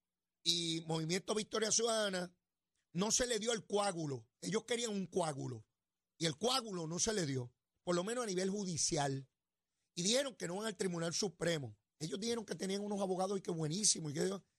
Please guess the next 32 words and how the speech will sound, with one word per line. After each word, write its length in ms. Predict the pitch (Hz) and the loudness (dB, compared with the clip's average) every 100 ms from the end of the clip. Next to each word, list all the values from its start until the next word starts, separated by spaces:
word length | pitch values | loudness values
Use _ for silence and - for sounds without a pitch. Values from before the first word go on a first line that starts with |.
| _ _ _ | _ _ _
pero 140 | 151 | 0
los 100 | 165 | 2
abogados 300 | 165 180 208 | 2 0 -2
se 80 | 403 | -2
poncharon, 440 | - 190 156 147 143 | -2 -2 0 0 2
¿saben? 320 | 202 165 110 _ _ _ _ _ - | 0 0 -4 _ _ _ _ _ -10
Porque 220 | 160 175 | -4 0
contrario 640 | 180 165 202 220 233 247 | 0 0 2 2 2 4
a 200 | 240 233 | 4 4
la 140 | 226 208 | 2 0
percepción 500 | 208 220 - 220 226 | -2 -4 0 0 0
de 60 | |
alguna 280 | 220 214 220 | 0 0 2
gente 280 | 226 190 170 | 2 0 -2
de 120 | 151 | -4
que 80 | - | 0
los 120 | 156 | 2
abogados 340 | 151 151 175 - | 2 2 2 2
son 180 | 220 196 | 2 2
magos, 400 | 208 170 131 120 _ _ _ _ - | 2 0 -4 -8 _ _ _ _ -2
los 120 | 160 | 2
abogados 400 | 175 180 208 185 | 2 2 2 0
no 140 | 180 175 | -2 0
son 220 | 196 165 | 0 0
magos. 380 | 135 127 131 123 _ _ _ _ | 0 0 -4 -10 _ _ _ _
Los 100 | 165 | 0
abogados 420 | 170 180 214 214 | 2 2 2 0
ganan 320 | 175 233 220 190 | -2 -2 0 -2
y 60 | |
pierden 320 | - 180 180 | 0 0 0
casos, 320 | 160 147 139 160 | -2 -2 0 0
¿sabe? 320 | 214 170 | 0 -2